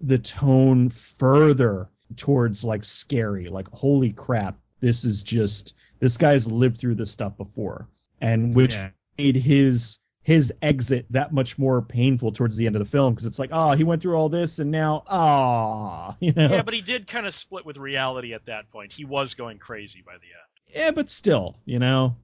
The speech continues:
Speaker 1: you live through that, you don't wanna be eaten by a shark.
Speaker 2: Um, but it, it was an amazing performance, and I, I, I don't know where I read this or heard it, but wasn't Robert Shaw drunk throughout most of Jaws?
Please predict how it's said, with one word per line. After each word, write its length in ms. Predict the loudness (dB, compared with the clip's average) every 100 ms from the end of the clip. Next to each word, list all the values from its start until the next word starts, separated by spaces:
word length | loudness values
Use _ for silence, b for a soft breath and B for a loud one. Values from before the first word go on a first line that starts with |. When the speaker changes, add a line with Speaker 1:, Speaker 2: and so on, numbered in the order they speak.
| _ _ _
Speaker 1:
you 140 | 2
live 180 | 4 4
through 180 | 4 2
that, 280 | 4 2 2
you 80 | 0
don't 120 | 2
wanna 140 | 2
be 160 | 0 -2
eaten 120 | -2
by 120 | -4
a 120 | -4 -8
shark. 560 | -8 -8 -8 -10 -16 _ _
Speaker 2:
Um, 260 | -8 -4
but 140 | -2 -2
it, 100 | -2
it 40 | -2
was 160 | 0
an 80 | 0
amazing 500 | 0 0 0 -2 -4
performance, 600 | -6 -8 -4 -2 0 -2
and 220 | -2 -2
I, 80 | 0
I, 280 | -2 -6 -8 -8 -6
I 20 |
don't 120 | -4
know 100 | -4
where 260 | -4 -2 -2
I 80 | -4
read 340 | -2 -4 -4
this 240 | -6 -8
or 340 | -8 -6 -6 -6 _
heard 340 | -12 -4 -2 -2
it, 140 | -4
but 200 | -4 -4
wasn't 460 | -2 -4 -2 -4 -6
Robert 420 | -2 -2 -2 -4
Shaw 480 | -8 -4 0 0 -2 -6 _ -14
drunk 540 | -10 -4 -2 0 0 -4
throughout 400 | -4 -2 -2 -2
most 220 | -6 -6
of 80 | -6
Jaws? 380 | -4 -4 -6